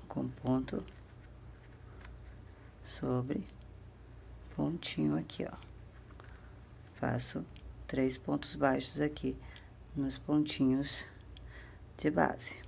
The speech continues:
E aqui eu sigo com ponto sobre ponto, até chegar no último pontinho rosa. Eu tenho no total de trinta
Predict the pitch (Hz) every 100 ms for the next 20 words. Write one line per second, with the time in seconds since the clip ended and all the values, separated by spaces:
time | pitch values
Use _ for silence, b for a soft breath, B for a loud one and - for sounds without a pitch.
0 | - - - - - - - - - -
1 | - - - B B B B B B -
2 | - - 131 139 - 139 147 147 - 147
3 | 147 190 - - - - 175 170 - 135
4 | 139 - - - 220 254 - 123 123 131
5 | - - 139 180 208 B B B B -
6 | - - 175 160 147 139 147 - - -
7 | - - - - - - B B B B
8 | B - - - - - - - - -
9 | - - - - - - - - - -
10 | 135 131 131 - 156 151 - 156 151 -
11 | 147 160 135 120 123 - 131 139 160 -
12 | 190 - 147 151 B B - 185 190 -
13 | 147 143 143 151